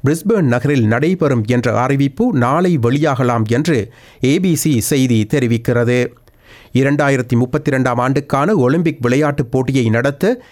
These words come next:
இந்திய தலைநகர் புதுடெல்லி, கட்டார் நாட்டின் தலைநகர் டோஹா, ஹங்கேரி நாட்டின் தலைநகர் புடாபெஸ்ட், துருக்கி நாட்டின் இஸ்தான்புல், இந்தோனேசிய நாட்டின் தலைநகர் ஜகார்த்தா ஆகிய நகரங்கள் போட்டியில் இருந்தன.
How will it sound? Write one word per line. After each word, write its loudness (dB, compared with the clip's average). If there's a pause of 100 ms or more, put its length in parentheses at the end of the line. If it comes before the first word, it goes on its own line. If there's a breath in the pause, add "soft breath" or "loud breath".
(140 loud breath)
இந்திய 2
தலைநகர் 0
புதுடெல்லி, 0 (280 loud breath)
கட்டார் 0
நாட்டின் 0
தலைநகர் 0
டோஹா, 0 (300 loud breath)
ஹங்கேரி 0
நாட்டின் 0
தலைநகர் 0
புடாபெஸ்ட், -2 (300 loud breath)
துருக்கி 0
நாட்டின் 0
இஸ்தான்புல், 0 (320 loud breath)
இந்தோனேசிய 0
நாட்டின் 0
தலைநகர் 0
ஜகார்த்தா 0
ஆகிய 0
நகரங்கள் 0
போட்டியில் 0
இருந்தன. 0